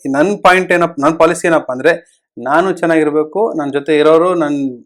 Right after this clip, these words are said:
ನನ್ ಜೊತೆ ಇಲ್ದಿರೋರು ಎಲ್ಲರೂ ಚೆನ್ನಾಗಿರ್ಬೇಕು. ಅವಾಗೇನಾಗುತ್ತೆ, ಸಂತೋಷ ಹೆಚ್ಚುತ್ತೆ. ಸಂತೋಷ, ಸಮೃದ್ಧಿ, ಆ, ಅದರೊಟ್ಟಿಗೆ,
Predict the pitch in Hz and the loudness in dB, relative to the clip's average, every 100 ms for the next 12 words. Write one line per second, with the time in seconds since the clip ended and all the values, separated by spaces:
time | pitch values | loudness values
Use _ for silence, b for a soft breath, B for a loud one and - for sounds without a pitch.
0 | - 135 139 127 135 160 131 135 160 160 | -14 -8 -8 -8 -4 -4 -4 2 6 6
1 | 160 165 135 147 156 151 127 117 - _ | 4 2 4 4 2 -4 -10 -12 -20 _
2 | _ _ _ _ - - _ _ _ _ | _ _ _ _ -18 -18 _ _ _ _
3 | _ _ _ _ 120 156 208 208 208 185 | _ _ _ _ -6 4 4 6 4 4
4 | 160 156 127 135 175 202 - _ _ - | 2 0 -4 -2 0 -2 -4 _ _ -8
5 | - 175 170 190 190 165 143 156 - - | -2 0 2 0 2 0 0 -6 -6 -18
6 | _ _ _ _ _ _ _ _ _ _ | _ _ _ _ _ _ _ _ _ _
7 | _ _ _ _ - 156 165 185 165 190 | _ _ _ _ -4 -2 0 -2 0 -2
8 | 175 160 175 175 160 160 190 190 _ _ | 0 0 0 -2 -2 -2 -4 -4 _ _
9 | _ - 143 151 147 156 165 165 180 | _ -10 -2 0 2 2 2 0 -2